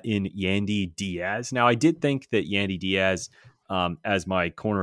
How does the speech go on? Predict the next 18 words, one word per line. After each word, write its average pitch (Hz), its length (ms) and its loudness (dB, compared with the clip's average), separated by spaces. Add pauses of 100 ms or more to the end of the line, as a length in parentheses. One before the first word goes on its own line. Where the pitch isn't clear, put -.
infielder 90 460 -2
was, 104 240 6
like, 127 160 4
an 110 100 2
obvious 95 480 0
pick, - 340 -12 (100)
right? 90 240 -4
A - 40 -6
D 104 200 0
P 95 200 -6
two 92 180 -6
seventy-two. 90 640 -4
He's 80 180 -10
clearly 95 340 -4
having 85 240 -4
a 85 40 -8
tremendous 82 400 -10
season. 80 380 -10